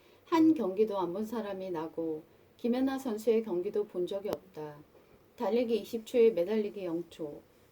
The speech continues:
수영은 강습 한 달 만에 호흡이 안 돼서 그만두고 에어로빅은 하루 해보고 환불했다.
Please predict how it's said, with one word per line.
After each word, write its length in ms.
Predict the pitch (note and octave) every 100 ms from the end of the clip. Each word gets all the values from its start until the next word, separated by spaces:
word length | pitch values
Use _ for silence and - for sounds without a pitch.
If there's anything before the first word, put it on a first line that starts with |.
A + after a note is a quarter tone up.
| _
수영은 680 | - D#4+ D#4 D4 C#4+ C#4
강습 440 | C4 F#3 F#3 A#3 C4
한 140 | D4
달 160 | D4 C#4+
만에 220 | B3+ A#3+
호흡이 360 | B3 C#4+ D4 B3+
안 160 | F3+
돼서 220 | F#3+ F#3+
그만두고 760 | - F#3+ F#3+ F#3 D#3+ - D#3 D#3 _ _ _ -
에어로빅은 840 | A3 A#3+ C4+ B3+ A3+ G#3+ A3 A3
하루 240 | A3 C#4+ D4
해보고 420 | C#4+ G#3+ G#3 A3
환불했다. 720 | C4 B3+ G#3+ E3+ - D3+